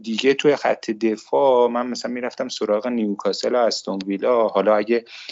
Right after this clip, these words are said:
بودجم، اه، طوری بود که می‌شد تریپیر رو آورد، تریپیر می‌آوردم. اگر نه مثلاً، اه، شار با قیمت پنج میلیون به نظرم گزینه خوبی از نیوکاسل. اه،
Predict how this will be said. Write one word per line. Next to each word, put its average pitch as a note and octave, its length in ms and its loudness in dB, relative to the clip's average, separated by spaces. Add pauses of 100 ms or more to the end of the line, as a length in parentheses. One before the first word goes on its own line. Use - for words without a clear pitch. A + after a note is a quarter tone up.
(220)
بودجم، G#2+ 600 2 (380)
اه، G2 220 -2
طوری A2 280 2
بود A#2+ 240 -2
که A#2+ 380 2
می‌شد A#2 600 2
تریپیر B2+ 520 0
رو B2 100 4
آورد، A#2 360 4
تریپیر G2 500 -2
می‌آوردم. E2+ 640 -2
اگر F#2+ 420 4
نه G#2 240 0
مثلاً، A2 480 -4 (420)
اه، G2+ 160 0
شار A2 440 4
با A2+ 140 2
قیمت G2 400 -4
پنج G2 420 -4
میلیون G2 440 -6
به G#2+ 100 0
نظرم G2 360 0
گزینه G2 360 0
خوبی B2 380 0
از G#2+ 260 2
نیوکاسل. F#2+ 680 0 (720)
اه، F#2+ 540 2